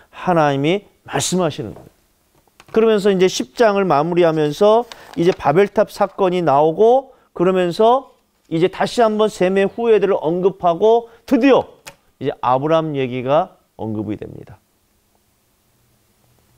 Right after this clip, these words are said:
자, 그런 관점에서 보면 십 장은 그렇게 지루한 장이 아닙니다. 왜요? 이런 관점에서 십 장을 보면 뭐가 보여요? 아, 셈의 후손 중에서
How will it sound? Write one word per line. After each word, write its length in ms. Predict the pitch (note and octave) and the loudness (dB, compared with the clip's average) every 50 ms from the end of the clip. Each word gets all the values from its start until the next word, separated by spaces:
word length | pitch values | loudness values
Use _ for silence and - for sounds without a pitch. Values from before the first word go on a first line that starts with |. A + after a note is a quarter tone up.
| _ _ | _ _
자, 100 | - B2 | -4 -2
그런 300 | - - F#3+ C4 D4+ D4+ | 0 2 2 2 2 2
관점에서 520 | G#3+ F3+ G3 F#3+ - A#3+ A#3 A3 G3+ A3 | 2 0 0 0 0 0 0 2 2 0
보면 680 | F#3+ D#3+ C#3+ D3 D3+ E3 F3+ G3+ G#3+ G#3 F3 C3 G2+ D#2 - _ _ _ _ _ | 0 0 0 0 0 0 2 2 2 0 0 -2 -4 -6 -10 _ _ _ _ _
십 260 | - - - B3+ A#3+ - | -8 -6 -6 -6 -2 0
장은 640 | C4+ A#3+ A3 F#3+ D#3+ D3 D3+ E3 F3 E3 C#3 G#2+ F2+ - - - - - - - | 0 2 2 2 0 0 2 2 0 0 -2 -4 -6 -10 -18 -20 -20 -20 -20 -6
그렇게 680 | - G3+ G#3 - - G#3 F#3 E3+ E3+ F3+ F3 D#3+ A#2+ G2+ - _ _ _ _ _ | -4 -2 -2 -2 0 0 2 4 4 4 4 2 2 0 -4 _ _ _ _ _
지루한 560 | - - - G3 F#3+ A#3+ C4 B3 A#3+ A#3 A3 | -10 -4 -2 0 0 2 4 4 2 2 0
장이 300 | - - C#3+ C#3+ F3 F#3+ | -4 -6 -6 -4 -2 -2
아닙니다. 580 | D3+ G#2 A2+ D3 D#3 D#3 D3 C3 A#2+ F#2+ F#2 - - | -2 -2 -4 -4 -4 -4 -4 -4 -4 -4 -6 -4 0
왜요? 440 | C#3 E3+ F#3 G3 G3+ A3+ C4 C4+ - _ _ _ _ _ _ _ _ _ _ _ _ _ _ _ _ _ _ _ _ - | 2 4 4 4 4 2 2 -2 -8 _ _ _ _ _ _ _ _ _ _ _ _ _ _ _ _ _ _ _ _ -2
이런 240 | G3 A#3 D4 D4 | 0 2 2 0
관점에서 600 | - F3 E3 G3 G#3+ - C#4 C#4+ C4 C4 A#3+ C4 | 0 0 0 0 0 0 0 0 0 0 0 0
십 220 | C4 - C#4 B3+ - | -2 -4 -6 -4 -2
장을 260 | - B3 A#3 A3+ A3+ | 0 0 2 0 0
보면 420 | G#3 F#3 D#3+ D#3+ F3+ G3+ G3+ F3 B2+ | 0 -2 -2 0 0 0 0 0 2
뭐가 260 | C#3 F#3+ A3+ C4+ C4 | 2 2 2 2 2
보여요? 540 | G#3+ G#3 F#3 F3 E3 D#3 E3 G#3 B3+ - _ _ _ _ _ _ _ _ _ _ _ _ _ _ _ _ _ | 2 0 2 2 2 2 2 2 0 -6 _ _ _ _ _ _ _ _ _ _ _ _ _ _ _ _ _
아, 180 | - G2 F#2+ F#2 | -6 -6 -6 -6
셈의 440 | - - - A#2+ B2+ D3 D#3+ D#3+ D#3 | -8 -8 -4 -2 0 0 2 0 0
후손 400 | D3+ - E3+ D#3+ - F3 D#3+ C#3+ | -2 -4 -8 -6 -4 -4 -4 -4
중에서 640 | C3+ C3+ C3 B2 A#2 - F#3 G#3 A3+ C4 C4 - | -4 -2 -2 -4 -2 0 0 2 2 0 -2 -8